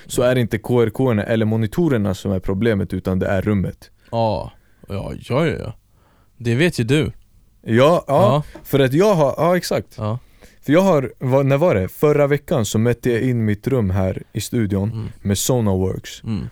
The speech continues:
Speaker 1: Och fy fan vilken skillnad det blev.
Speaker 2: Ja.
Speaker 1: Helvete.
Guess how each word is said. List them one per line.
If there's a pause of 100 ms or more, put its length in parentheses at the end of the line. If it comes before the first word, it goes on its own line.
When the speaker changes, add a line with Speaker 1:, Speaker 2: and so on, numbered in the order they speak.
(480)
Speaker 1:
Och
fy
fan
vilken
skillnad
det
blev. (200)
Speaker 2:
Ja. (520)
Speaker 1:
Helvete.